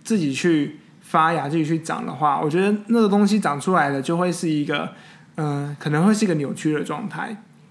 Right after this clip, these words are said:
它就会是一个你不去正视的东西，可是你发现到它其实还是一直在你心中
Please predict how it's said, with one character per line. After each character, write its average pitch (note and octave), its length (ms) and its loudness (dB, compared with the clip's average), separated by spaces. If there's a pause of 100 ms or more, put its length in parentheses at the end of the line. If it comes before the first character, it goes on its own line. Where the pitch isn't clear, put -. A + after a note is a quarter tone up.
(320)
它 G#3 100 0
就 A#3 180 4
会 A#3+ 180 4
是 A#3 160 0
一 G#3 160 4
个 D#3+ 300 2 (220)
你 D#3+ 100 0
不 E3 160 2
去 A#3 120 4
正 G#3+ 240 2
视 F#3 120 0
的 F#3 60 2
东 D#3+ 140 0
西， D3 80 -2
可 D3 80 -2
是 G3+ 140 4
你 D#3 100 2
发 D#3+ 120 0
现 E3 120 0
到 F3 120 -2
它 F3 200 -4
其 F#3 160 -6
实 D3 160 -6
还 C3+ 140 -4
是 E3 120 -4
一 F#3+ 40 -2
直 D#3 100 -6
在 D#3+ 180 -4
你 C3 80 -4
心 D3 260 -6
中 D3+ 320 -6